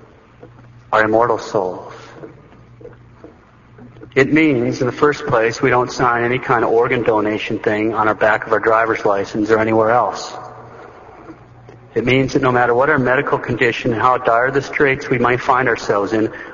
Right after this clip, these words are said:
we do not accept any transplanted organ cut out of one of our brain dead brothers or sisters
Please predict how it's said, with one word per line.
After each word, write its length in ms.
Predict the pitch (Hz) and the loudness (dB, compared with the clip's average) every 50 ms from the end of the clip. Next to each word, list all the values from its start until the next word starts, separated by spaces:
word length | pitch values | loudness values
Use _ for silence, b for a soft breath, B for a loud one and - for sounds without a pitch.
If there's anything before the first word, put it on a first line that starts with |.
| B B - | B B -6
we 80 | 123 | -2
do 100 | 110 123 | 0 0
not 960 | 117 113 113 113 117 127 135 139 - - - - - - - - - - - - | 2 4 4 4 4 2 0 -2 -6 -8 -10 -12 -12 -14 -16 -18 -18 -20 -18 -18
accept 640 | - - - - - - 117 110 104 - - - - - | -16 -14 -14 -6 0 0 0 0 0 -4 -10 -16 -14 -10
any 220 | - 113 110 120 120 | -6 -4 -4 -4 -4
transplanted 800 | - - - 123 117 117 113 - - - - 120 113 113 113 117 | -2 -2 0 0 0 0 -2 -4 -6 -2 0 0 2 2 2 2
organ 460 | 117 117 120 110 104 101 98 101 104 - - - | 2 2 0 -2 -4 -6 -6 -6 -8 -10 -12 -12
cut 240 | - - - 113 107 | -6 -2 0 2 2
out 200 | 104 104 104 107 | 2 2 2 0
of 120 | 107 101 | -2 -2
one 180 | 107 107 104 110 | 0 0 0 0
of 120 | 107 98 104 | 0 2 2
our 320 | 101 101 101 107 113 - B B B B B B B B - | 2 2 2 0 0 -2 B B B B B B B B -6
brain 260 | - 113 110 110 110 | -2 0 0 0 0
dead 480 | 110 - 107 98 101 98 98 - - - | 0 0 2 2 2 0 -2 -4 -6 -2
brothers 560 | - 107 104 101 98 101 104 104 104 - - - - - | 0 0 2 2 0 0 -2 -2 -4 -8 -14 -16 -14 -8
or 200 | - 127 107 104 | -4 -4 -4 -4
sisters 760 | - - - 113 104 - - - 117 - - - - - | -2 -2 -2 -2 -2 -4 -6 -6 -6 -6 -8 -10 -16 -18